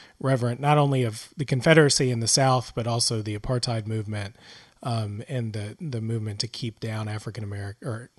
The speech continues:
to keep down South Africans in South Africa. That, to me, sort of as an excuse or as an identity that would lead somebody to commit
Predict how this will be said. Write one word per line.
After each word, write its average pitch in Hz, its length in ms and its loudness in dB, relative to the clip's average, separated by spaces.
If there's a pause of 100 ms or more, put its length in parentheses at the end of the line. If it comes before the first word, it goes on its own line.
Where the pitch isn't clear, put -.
to - 100 -2
keep 135 180 -2
down 107 380 -4
South 151 320 6
Africans 104 720 -4 (380)
in 135 120 -2
South 107 300 -4
Africa. 110 600 -4 (400)
That, 175 520 6
to 165 120 4
me, 147 480 6
sort 143 220 4
of 131 160 2
as 151 220 6
an 156 100 2
excuse 143 760 4
or 123 120 2
as 131 200 2
an 131 100 0
identity 135 580 4
that 120 140 0
would 117 140 -4
lead 127 260 0
somebody 120 360 0
to 110 100 -4
commit 117 440 -2